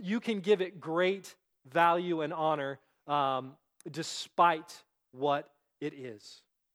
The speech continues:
So I want you guys to think through all the times that, uh, you've been in church, Bible studies you've been through, sermons you've heard, books you've read. How many of those have you heard,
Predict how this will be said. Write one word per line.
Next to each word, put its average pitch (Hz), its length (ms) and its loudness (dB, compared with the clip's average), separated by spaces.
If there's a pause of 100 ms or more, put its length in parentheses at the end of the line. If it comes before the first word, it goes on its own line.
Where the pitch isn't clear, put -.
(360)
So - 80 -6
I - 20 0
want 320 100 -2
you 330 60 2
guys 294 140 6
to 214 80 -14
think 240 240 0
through 220 420 0
all 202 300 6
the 190 80 -6
times 185 540 0
that, 160 300 2
uh, 147 160 0
you've 156 220 -10
been 175 140 2
in 175 100 -4
church, - 640 -6 (340)
Bible 190 300 4
studies 190 320 -2
you've 160 200 -10
been 175 220 0
through, 175 400 0 (260)
sermons 202 540 0
you've 180 200 -10
heard, 156 420 -2 (320)
books 180 420 -2
you've 165 280 -10
read. 120 280 -4 (2000)
How 302 240 0
many 240 300 0
of 156 180 0
those 135 600 0 (320)
have 160 240 -6
you 196 320 -6 (120)
heard, 214 480 -2